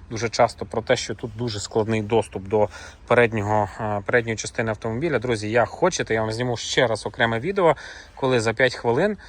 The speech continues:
таке за п'ять, за три хвилини, маючи шуруповерт, у вас доступу стає стільки ж, скільки в будь-якому мінівені. Будь то Меріва, будь то, е, хто там, Ноут, е,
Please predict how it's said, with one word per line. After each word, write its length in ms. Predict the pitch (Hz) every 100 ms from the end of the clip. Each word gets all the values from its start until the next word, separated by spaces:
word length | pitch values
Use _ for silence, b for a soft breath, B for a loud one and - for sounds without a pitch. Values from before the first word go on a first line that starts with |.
| B B -
таке 220 | 156 -
за 120 | 104
п'ять, 200 | 98 95
за 120 | 95 120
три 160 | 170
хвилини, 460 | - 127 123 104 101
маючи 380 | 107 113 104 110
шуруповерт, 600 | - 117 135 156 214 -
у 40 |
вас 140 | 117 104
доступу 420 | 151 151 - 117
стає 300 | - 113 113
стільки 360 | - 175 170
ж, 60 | 113
скільки 320 | - 120 -
в 20 |
будь-якому 600 | 98 135 110 - 113 113 98 B B B -
мінівені. 680 | 104 113 117 107 90 85 85
Будь 200 | 90 101
то 120 | - 92
Меріва, 380 | 101 175 190
будь 200 | 117 92 92
то, 300 | - 90 87 85 B B B B - 104
е, 280 | 92 90
хто 220 | 85 - 98
там, 320 | 90 87 98
Ноут, 480 | 175 196 165 - -
е, 360 | 107 101 98